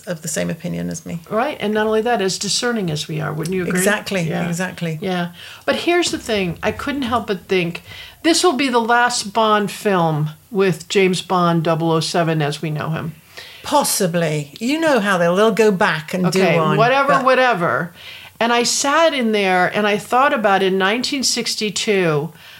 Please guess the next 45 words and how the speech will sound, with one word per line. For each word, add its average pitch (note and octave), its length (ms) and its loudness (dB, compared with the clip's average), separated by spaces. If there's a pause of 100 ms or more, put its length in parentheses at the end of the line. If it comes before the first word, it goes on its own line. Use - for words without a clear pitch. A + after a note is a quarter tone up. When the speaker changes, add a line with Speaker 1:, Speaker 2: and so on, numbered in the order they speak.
(520)
Speaker 2:
Bond D4 340 2
was C#4 120 -2
s-, - 420 -4
saving B3+ 440 0
the A#3 100 0
world. G#3+ 560 0 (160)
And A3 160 2
you A#3 80 4
never B3 380 2
doubted A#3+ 580 2
that F#3 140 -2
the G3+ 100 2
world G#3 440 0
could F#3+ 160 -10
be G3+ 120 -4
saved A3 640 2
because G#3 300 -2
there G#3 100 2
were G3+ 120 0
people A#3 340 -6
like G3 240 0
James G3 400 0
Bond F3 480 0 (100)
saving D#3 580 -2
it. F2 220 -12 (560)
Okay, E3+ 560 -2 (300)
now B3+ 200 2
we're C4+ 100 2
in A3+ 120 2
twenty A#3+ 380 -4
twenty-one, F3 840 0 (800)
and A#3+ 140 2
I C#4+ 140 4
feel C4+ 240 -2
like A#3 180 -4
the E3+ 240 -2
world's G3+ 400 0
falling E3+ 340 0
apart. E3 540 0
And G#3 100 2
every A3 220 2
day A3 240 2
I G3 60 2
wake G#3+ 280 0
up D4 460 4